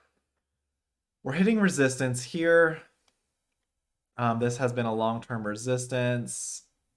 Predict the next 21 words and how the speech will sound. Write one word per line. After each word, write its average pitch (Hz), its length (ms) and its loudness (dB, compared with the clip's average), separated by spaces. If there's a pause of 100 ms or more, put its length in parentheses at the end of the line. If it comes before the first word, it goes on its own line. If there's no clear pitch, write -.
(520)
It's - 140 -20 (160)
busting 117 340 -6
its 98 180 -12
head. 127 360 0
So 127 240 4
last 131 360 4
month's 131 300 -2
volume 123 680 0
was 113 880 -2
six 127 320 -6
million. 127 720 -4 (1080)
This 147 140 -6
month's 185 200 4
four 139 200 2
point 131 180 2
six. 104 280 -2
So 123 80 4
we're 123 60 6
about 147 240 6
to 170 100 -2
break, 127 520 4